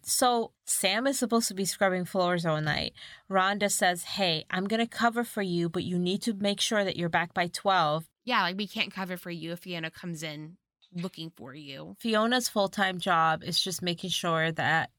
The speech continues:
Speaker 1: Sam is miserable.
Speaker 2: Uh, that's, yeah, that's about it. So Sam and her bestie, they get to the dance, and like any good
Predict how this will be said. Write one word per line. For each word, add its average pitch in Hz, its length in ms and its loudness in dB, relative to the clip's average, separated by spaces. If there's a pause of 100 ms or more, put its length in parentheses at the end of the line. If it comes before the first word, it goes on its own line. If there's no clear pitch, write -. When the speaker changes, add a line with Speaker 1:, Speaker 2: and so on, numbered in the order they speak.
(120)
Speaker 1:
Sam 165 560 0
is 160 440 -2 (240)
miserable. 202 640 -2 (200)
Speaker 2:
Uh, 240 140 2
that's, - 560 2
yeah, 170 240 -2 (300)
that's 190 160 -6
about 110 220 -2
it. 98 160 -6 (580)
So 226 560 2 (720)
Sam 240 340 4
and 277 120 2
her 330 120 2
bestie, 170 640 -2 (800)
they 226 680 2 (600)
get 233 460 0
to 208 800 0 (140)
the 208 100 -2
dance, - 880 -8 (760)
and 233 260 6
like 233 240 2
any 254 340 2
good 196 720 -2